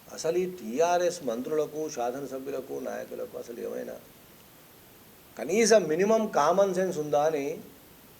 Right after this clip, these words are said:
ఈ సందర్భంగా నేను ప్రశ్నిస్తూ ఉన్నా. ఆయన ఏం చెప్తారంటే, జూరాల నుంచి అవతల కర్ణాటకలో చాలా లిఫ్టులు ఉన్నాయి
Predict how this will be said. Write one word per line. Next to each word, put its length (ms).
ఈ 60
సందర్భంగా 580
నేను 140
ప్రశ్నిస్తూ 460
ఉన్నా. 220
ఆయన 120
ఏం 200
చెప్తారంటే, 840
జూరాల 640
నుంచి 340
అవతల 340
కర్ణాటకలో 1200
చాలా 440
లిఫ్టులు 320
ఉన్నాయి 300